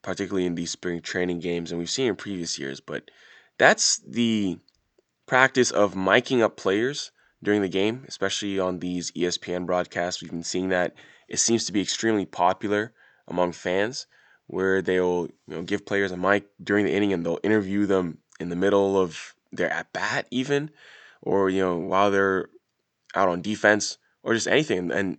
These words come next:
it adds a lot more, it just adds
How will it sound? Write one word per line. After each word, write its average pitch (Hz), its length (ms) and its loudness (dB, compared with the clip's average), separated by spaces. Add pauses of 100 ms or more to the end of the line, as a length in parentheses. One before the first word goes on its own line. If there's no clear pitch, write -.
(140)
it - 160 -4
adds 113 300 4
a 101 40 2
lot 98 480 2
more, 95 600 0 (960)
it 123 60 4
just 123 120 2
adds - 460 4